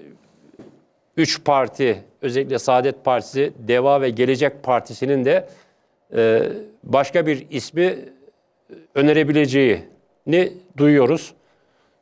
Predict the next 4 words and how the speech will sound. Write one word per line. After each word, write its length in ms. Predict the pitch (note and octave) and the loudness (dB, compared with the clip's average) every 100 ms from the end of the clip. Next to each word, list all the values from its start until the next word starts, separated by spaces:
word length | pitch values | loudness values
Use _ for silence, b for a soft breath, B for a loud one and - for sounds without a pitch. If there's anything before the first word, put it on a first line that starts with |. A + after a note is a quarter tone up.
| _ _ _ _ _ _ _ _ _ | _ _ _ _ _ _ _ _ _
E, 60 | - - - - - G1+ - - - _ - | -20 -20 -20 -20 -20 -20 -20 -20 -20 _ -4
ya 160 | B2+ A#2+ | -2 0
şimdilik 580 | F3+ E3 F3+ F3 D#3 | 2 4 2 0 -2
hani 420 | C#3+ D3+ D#3+ - | 0 0 -2 -6